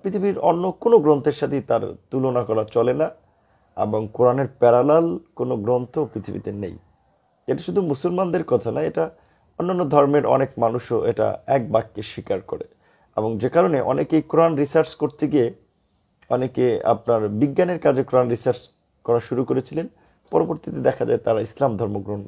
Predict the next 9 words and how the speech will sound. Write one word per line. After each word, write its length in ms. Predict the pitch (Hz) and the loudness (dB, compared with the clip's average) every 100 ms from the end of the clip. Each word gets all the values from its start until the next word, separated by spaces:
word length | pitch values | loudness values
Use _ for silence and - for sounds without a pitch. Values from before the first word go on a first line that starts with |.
| - | -14
করেছেন। 360 | 95 - - - - | -14 -14 -18 -18 -12
এটা 200 | 160 - | -8 -6
আমাদের 260 | 135 127 | -6 -6
জন্য 180 | 120 120 | -6 -10
খুবই 240 | - - | -8 -8
একটি 220 | 123 - 98 | -8 -8 -10
ভালো 260 | 104 98 | -8 -8
দিক। 180 | 95 - _ _ _ _ _ _ _ _ _ _ _ _ _ _ _ - | -10 -14 _ _ _ _ _ _ _ _ _ _ _ _ _ _ _ -10
কিন্তু 380 | 95 196 202 | -2 0 0